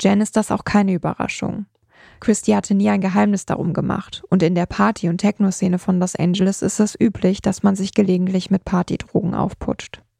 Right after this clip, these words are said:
Auch Christys Mutter bestätigt in einem Interview, dass ihre Tochter ab und an mal Partydrogen genommen hat,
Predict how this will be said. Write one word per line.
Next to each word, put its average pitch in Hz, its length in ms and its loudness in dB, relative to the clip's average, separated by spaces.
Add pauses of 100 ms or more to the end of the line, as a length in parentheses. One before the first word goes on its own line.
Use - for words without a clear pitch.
(460)
Auch - 180 0
Christys 240 380 0
Mutter 214 320 0
bestätigt 190 500 -2
in 185 100 -2
einem 185 180 0
Interview, 202 540 0
dass 208 180 -2
ihre - 200 0
Tochter 214 380 0
ab 185 220 -2
und 190 100 0
an 196 140 0
mal 196 140 2
Partydrogen 185 760 -2
genommen 175 440 0
hat, - 260 -4